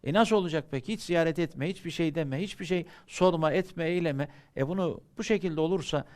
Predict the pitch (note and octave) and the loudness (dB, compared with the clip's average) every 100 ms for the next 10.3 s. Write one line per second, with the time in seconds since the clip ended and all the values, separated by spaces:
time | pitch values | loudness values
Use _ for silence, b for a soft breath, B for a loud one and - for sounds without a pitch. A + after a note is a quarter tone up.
0 | b - D3+ E3+ E3+ E3 D#3 D3+ E3+ D3+ | b 0 4 4 4 4 4 2 0 0
1 | D#3 D#3+ E3 D#3 C#3+ D3 - C#3 C3 D3+ | 0 -2 -2 -2 -2 -4 -2 -4 -2 -4
2 | C#3 D3 C#3 C#3 A#2 B2+ C#3+ D4 B3+ - | 0 2 2 0 -4 -4 0 -2 -2 -10
3 | B2 G#2 - b b b b - D3+ D#3 | -10 -12 -16 b b b b 4 6 6
4 | D#3+ E3 F3 D3 C#3 - A#2+ C#3 D#3+ - | 2 0 -4 -4 -6 -4 2 4 4 0
5 | b b b b b F3+ A3 F#3 F3 D3+ | b b b b b 2 2 -2 -4 -2
6 | F3+ F3 D3 C3 A#2 G3+ G#3+ B B - | -2 -2 -2 -4 -2 -2 -2 B B -8
7 | C#3 F3+ D3 D#3 E3 D#3+ E3+ C#3 C3+ C3+ | -2 0 2 0 0 0 2 4 4 2
8 | D3 A#2+ - - b b b - F3 F#3 | 0 -4 -6 -16 b b b 0 4 6
9 | F3 E3+ D3 F#3+ F3 - D3+ D3 D3+ D#3+ | 4 2 -2 -2 -2 0 2 2 0 -2
10 | D#3 C#3+ | -2 0